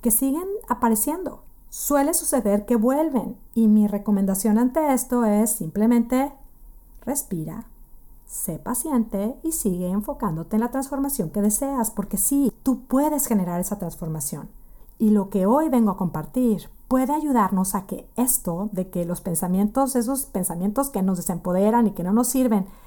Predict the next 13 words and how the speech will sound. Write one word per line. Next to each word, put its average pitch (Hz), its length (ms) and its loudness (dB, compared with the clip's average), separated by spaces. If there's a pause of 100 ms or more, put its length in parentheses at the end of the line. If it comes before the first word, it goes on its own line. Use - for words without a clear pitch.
(260)
realmente 247 720 2 (120)
dejen 196 680 0
de 165 100 -2
ser 208 320 2
nuestros - 320 -6
pensamientos 180 1040 -2 (180)
o 269 480 0
genuinamente 269 1040 4
pierdan 233 560 2
fuerza. - 680 -2 (280)
Y 247 140 6
esto 254 380 2
es 226 320 2